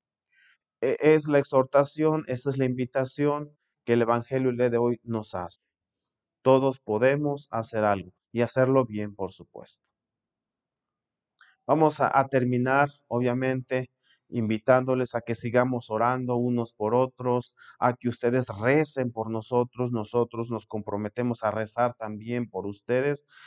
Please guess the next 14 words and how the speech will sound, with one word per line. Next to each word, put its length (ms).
Ya, 440
eh, 220
los 180
seminaristas, 800
los 180
jóvenes, 600
todos 340
se 60
encuentran 640
en 140
esa 260
dinámica 840
de 100
seminario, 840